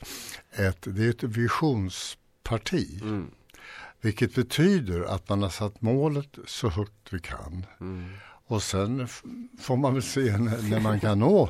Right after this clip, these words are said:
Speaker 2: <laughs>
Speaker 1: någonstans
Speaker 2: Ja.
Speaker 1: på vägen.
Speaker 2: Yes. Jag, jag, jag tycker att, eh, när jag läste igenom,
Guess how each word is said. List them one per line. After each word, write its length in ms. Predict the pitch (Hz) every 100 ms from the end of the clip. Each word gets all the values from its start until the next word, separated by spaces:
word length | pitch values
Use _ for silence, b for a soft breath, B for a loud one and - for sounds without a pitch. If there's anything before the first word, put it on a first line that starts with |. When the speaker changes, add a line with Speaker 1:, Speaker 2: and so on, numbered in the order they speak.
| -
Speaker 2:
<laughs> 80 | -
Speaker 1:
någonstans 840 | 107 110 104 95 - 98 87 95 107
Speaker 2:
Ja. 200 | 107 104
Speaker 1:
på 100 | 98
vägen. 500 | 110 147 107 - 247 B B B B B B B
Speaker 2:
Yes. 560 | 95 92 101 104 - -
Jag, 360 | - 110 127 123
jag, 320 | 113 127 139
jag 160 | 127 127
tycker 320 | 156 - 110
att, 280 | 101 - 104
eh, 60 | 98 98 95 95 92 98 -
när 160 | 104
jag 120 | 110 107
läste 240 | 98 104
igenom, 600 | 101 98 92 92 90